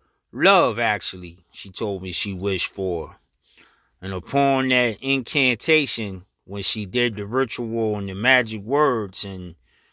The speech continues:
she also said she, uh, gathered some items.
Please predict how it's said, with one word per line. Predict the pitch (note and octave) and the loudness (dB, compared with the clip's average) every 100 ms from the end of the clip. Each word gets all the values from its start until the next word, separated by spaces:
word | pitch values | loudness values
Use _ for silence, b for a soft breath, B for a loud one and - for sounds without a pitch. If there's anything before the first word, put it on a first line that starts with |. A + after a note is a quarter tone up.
| _ - | _ -16
she | - | -4
also | D3 C#3+ - B2+ | 0 0 0 -2
said | D3+ C3+ A#2 | 2 4 2
she, | C3+ A#2+ | 0 0
uh, | G#2+ F#2+ | 0 -2
gathered | F2 B2+ C3 A2+ G#2+ | 2 6 6 4 0
some | - F#2+ | -2 -2
items. | G2 A2+ F#2 E2+ - - - | 0 0 0 -8 -10 -8 -8